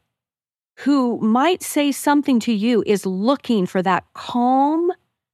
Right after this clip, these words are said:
steady, trustworthy person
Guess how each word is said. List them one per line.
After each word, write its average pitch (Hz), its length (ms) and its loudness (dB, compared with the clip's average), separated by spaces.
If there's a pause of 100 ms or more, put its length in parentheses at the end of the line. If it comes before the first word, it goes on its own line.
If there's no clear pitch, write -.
(360)
steady, 285 1000 0 (1600)
trustworthy 277 1120 0
person 247 960 -2